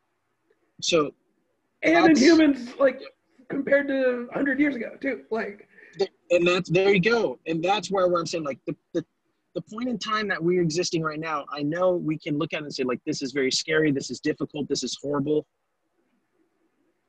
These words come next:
Speaker 1: Um, sorry, uh, a call came through. Um,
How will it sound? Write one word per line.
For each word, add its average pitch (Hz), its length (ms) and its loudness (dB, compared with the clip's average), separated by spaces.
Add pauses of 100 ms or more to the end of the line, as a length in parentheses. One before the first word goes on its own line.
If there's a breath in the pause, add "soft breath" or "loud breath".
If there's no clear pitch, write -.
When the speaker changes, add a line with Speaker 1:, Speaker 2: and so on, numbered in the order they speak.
(320)
Speaker 1:
Um, 107 420 -14 (1600)
sorry, 120 280 -2 (220)
uh, 117 200 -6
a 110 100 -4
call 110 220 -10
came - 240 -16
through. - 140 -14 (540)
Um, 135 260 -10